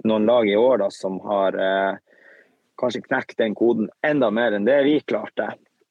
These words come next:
Så jeg er veldig spent på tils inngang, eh, til om vi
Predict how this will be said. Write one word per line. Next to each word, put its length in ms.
Så 220
jeg 100
er 160
veldig 240
spent 460
på 160
tils 420
inngang, 560
eh, 640
til 280
om 380
vi 80